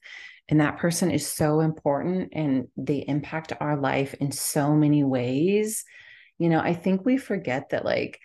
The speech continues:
a man is half woman and a woman is half man. And there's keys. One of us is like a lock and the other one is like a key.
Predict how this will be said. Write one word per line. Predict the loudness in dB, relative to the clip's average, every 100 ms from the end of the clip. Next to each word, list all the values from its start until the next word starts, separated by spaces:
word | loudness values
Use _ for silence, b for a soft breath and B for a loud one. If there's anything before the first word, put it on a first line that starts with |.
| b b b _ -8
a | -2
man | 2 2 2 0 -2
is | -4 -6 -6
half | -6 -6 -6 0
woman | 2 4 2
and | 2 0
a | 0
woman | 0 0 0 -2
is | -6
half | -8 -8 -8 -6
man. | -4 -2 -2 -2 -4 B B B 0
And | 4 4
there's | 4 0 -2
keys. | -10 -12 -2 2 4 6 6 6 2 -4 -10 -12 _ _ _ 0
One | 2 4
of | 4 4
us | 2 0
is | 0
like | 0 0
a | -2
lock | -2 -4 -2 -2 -4 -10 -20 _ _ _ -6
and | 0 0
the | 0 -4
other | -4 -2
one | -2 -4 -6
is | -6 -4
like | -4 -4
a |
key. | -8 -8 -6 -6 -6 -10